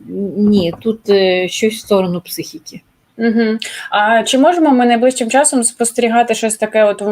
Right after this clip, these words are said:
Speaker 2: Москві, на Росії? Можливо, зараз от це стане, знаєте, таким, е, механізмом, поштовхом для того, щоб росіяни, ну, не знаю, можливо, там розпочали навіть громадянську війну в Росії? Можливо, там щось, з-,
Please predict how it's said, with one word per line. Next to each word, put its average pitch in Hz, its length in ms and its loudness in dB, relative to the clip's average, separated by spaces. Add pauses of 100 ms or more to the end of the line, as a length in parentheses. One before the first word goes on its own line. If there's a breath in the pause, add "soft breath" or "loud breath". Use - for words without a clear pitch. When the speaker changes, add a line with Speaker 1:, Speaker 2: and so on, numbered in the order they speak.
Speaker 2:
Москві, 208 480 0
на 262 120 2
Росії? 226 560 2 (300 loud breath)
Можливо, 196 800 4
зараз 226 500 0
от 202 360 -6
це 220 240 2
стане, 208 340 0
знаєте, 240 320 0
таким, 196 380 -2 (400 loud breath)
е, 196 280 2
механізмом, 214 640 0
поштовхом 196 680 0
для 190 140 -2
того, 226 280 0
щоб 196 200 -6
росіяни, 190 680 -2
ну, 175 200 -4
не 180 160 -4
знаю, 185 260 -2
можливо, 170 380 -6
там 165 160 -10
розпочали 190 840 -4 (320 soft breath)
навіть 180 340 -6
громадянську 190 600 -2
війну 190 360 -2
в - 40 -8
Росії? - 340 -12 (540)
Можливо, 180 420 -4
там 180 200 -4
щось, - 180 -8
з-, 180 320 -4